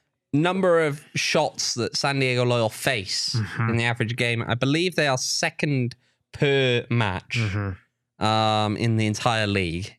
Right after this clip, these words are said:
Speaker 1: if you break it down, the number of shots that they face, including blocks. You take blocks out of there, they drop down to fourth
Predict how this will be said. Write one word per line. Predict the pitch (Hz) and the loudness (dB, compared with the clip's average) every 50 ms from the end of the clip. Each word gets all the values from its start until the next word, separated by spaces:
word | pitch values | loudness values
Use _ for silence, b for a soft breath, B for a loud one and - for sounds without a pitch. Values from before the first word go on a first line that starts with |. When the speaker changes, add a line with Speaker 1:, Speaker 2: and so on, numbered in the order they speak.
| _ _ _ | _ _ _
Speaker 1:
if | - 110 110 | -6 -4 -2
you | 101 | 0
break | 92 101 95 95 - | 0 0 0 0 -2
it | - 73 - | -4 -4 -2
down, | 101 95 92 90 95 | 0 0 0 0 0
the | 95 101 | 0 0
number | 110 113 120 113 | 0 0 0 0
of | 107 107 | -2 -2
shots | - - - 123 - - - | -2 -2 -2 -2 -2 -2 -4
that | - | -4
they | 104 107 104 | -2 -2 -2
face, | - - 120 113 113 - B B B B B | -2 -2 -2 -2 -4 -6 B B B B B
including | 123 127 - 165 160 143 127 113 101 | -2 0 0 0 2 2 0 0 0
blocks. | 104 101 87 76 - - | 0 0 0 -2 -2 -2
You | 127 | -2
take | 120 - 156 143 - - | -2 -2 -2 -4 -4 -2
blocks | - 147 143 - - - | 0 0 0 0 -2 -2
out | 156 165 165 - | 0 0 0 0
of | 165 165 | 0 0
there, | 175 170 175 | 0 2 2
they | 170 160 143 | 0 0 0
drop | 135 139 139 139 143 | 0 0 0 0 0
down | - 123 120 110 | -2 -2 -2 -2
to | - 113 | -4 -6
fourth | - - - 120 104 85 92 104 - - _ | -4 -2 -2 0 0 -2 -4 -6 -10 -14 _